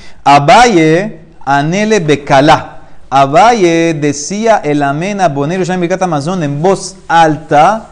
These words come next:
para señalizarle a los empleados que ya se pueden parar y seguir trabajando.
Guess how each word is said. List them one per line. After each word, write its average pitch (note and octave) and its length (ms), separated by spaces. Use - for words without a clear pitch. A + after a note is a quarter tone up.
para C3+ 240
señalizarle C3+ 1040
a F#3+ 60
los E3 280
empleados C#3+ 960
que A#2+ 160
ya C#3+ 140
se D#3+ 180
pueden C#3 380
parar G3+ 720
y A#2+ 100
seguir B2+ 400
trabajando. G#2+ 720